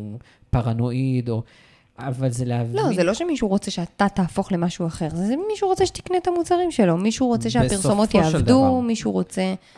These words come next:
Speaker 1: אז תראי, אחד הדברים ה-, אה, צריך להבין שה-, מה שעובד זה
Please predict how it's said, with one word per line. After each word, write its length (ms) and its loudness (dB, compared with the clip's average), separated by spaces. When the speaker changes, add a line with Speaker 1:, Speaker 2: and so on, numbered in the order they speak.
Speaker 1:
אז 280 -8
תראי, 320 -4
אחד 160 -6
הדברים 360 -2
ה-, 420 -4
אה, 40 -4
צריך 200 -8
להבין 320 -6
שה-, 360 -8
מה 240 -4
שעובד 380 -4
זה 560 -4